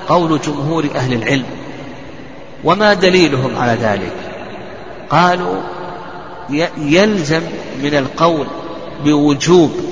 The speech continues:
الوفاء في المسجد الذي عينه ماذا؟ شد الرحال. يلزم، يترتب على ذلك أن يشد الرحل إلى هذه المسجد، إلى هذا المسجد.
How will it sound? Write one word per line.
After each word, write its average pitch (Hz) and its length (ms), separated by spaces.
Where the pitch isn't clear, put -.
الوفاء 139 580
في 147 60
المسجد 139 640
الذي 135 440
عينه 131 540
ماذا؟ 143 320
شد 156 260
الرحال. 120 380
يلزم، 135 380
يترتب 135 540
على 135 160
ذلك 165 420
أن 156 120
يشد 143 720
الرحل 165 640
إلى 147 140
هذه 139 420
المسجد، 123 420
إلى 127 80
هذا 139 240
المسجد. 131 380